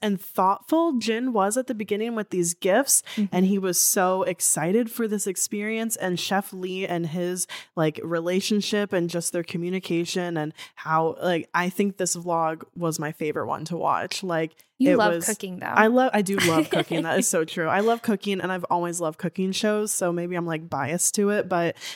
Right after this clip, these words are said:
Speaker 2: But he
Speaker 1: um,
Speaker 2: was with someone,
Speaker 1: he
Speaker 2: so
Speaker 1: was
Speaker 2: we
Speaker 1: with
Speaker 2: got to,
Speaker 1: someone,
Speaker 2: yeah,
Speaker 1: and
Speaker 2: see a little bit
Speaker 1: yeah,
Speaker 2: more.
Speaker 1: it was
Speaker 2: Mm-hmm.
Speaker 1: cool to see him, like, learn and, you know, just be so humble and, you know,
Speaker 2: Mm-hmm.
Speaker 1: kind and sweet, and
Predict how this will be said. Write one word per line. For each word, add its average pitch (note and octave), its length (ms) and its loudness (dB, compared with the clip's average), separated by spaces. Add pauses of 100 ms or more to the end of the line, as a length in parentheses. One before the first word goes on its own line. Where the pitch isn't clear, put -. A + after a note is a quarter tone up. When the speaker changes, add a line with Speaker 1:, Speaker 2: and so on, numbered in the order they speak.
(120)
Speaker 2:
But F#3 220 6
he F4 60 6
Speaker 1:
um, E4+ 40 4
Speaker 2:
was D4+ 300 0
with G#3 180 -2
someone, F#3 460 -4
Speaker 1:
he F#3+ 100 2
Speaker 2:
so D4 80 8
Speaker 1:
was D#4 160 4
Speaker 2:
we B3+ 60 6
Speaker 1:
with C4 100 6
Speaker 2:
got - 40 -6
to, - 40 4
Speaker 1:
someone, B3+ 480 0
Speaker 2:
yeah, A#3+ 160 0
Speaker 1:
and G3 200 4
Speaker 2:
see G#3 100 0
a G3+ 60 2
little - 20 2
bit A3 60 4
Speaker 1:
yeah, A#3 340 2
Speaker 2:
more. F#3 300 -6 (120)
Speaker 1:
it A#3+ 100 4
was D#4 160 6
Speaker 2:
Mm-hmm. A3+ 100 -2
Speaker 1:
cool D#4 160 2
to C4 60 4
see A3 200 2
him, A3 120 0
like, E3 180 2
learn A3 500 -2
and, D#3 320 0
you F#3 120 -4
know, E3+ 160 -4
just E3+ 280 -6
be F#3+ 180 0
so F#3 300 2 (680)
humble F#3+ 560 2
and, D#3+ 380 -2
you F3+ 160 -2
know, D#3+ 240 0
Speaker 2:
Mm-hmm. G#3+ 80 -4
Speaker 1:
kind F#3 500 -2
and D#3+ 220 -2
sweet, F#3+ 440 0
and E3 500 -6